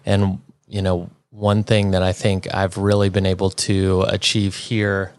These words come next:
with you guys in performance is kind of bring that knowledge to more of the clinic setting and, and helping, you know, patients recover,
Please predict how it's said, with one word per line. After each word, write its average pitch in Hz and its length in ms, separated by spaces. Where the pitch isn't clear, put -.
with 101 340
you 170 120
guys 156 340
in 110 140
performance 113 640
is 104 120
kind 117 160
of 101 60
bring 110 300
that 98 200
knowledge 98 680
to 98 680
more 110 280
of 101 100
the 104 100
clinic 117 380
setting 87 380
and, 87 280
and 95 140
helping, 92 560
you 95 80
know, 85 100
patients - 640
recover, 95 640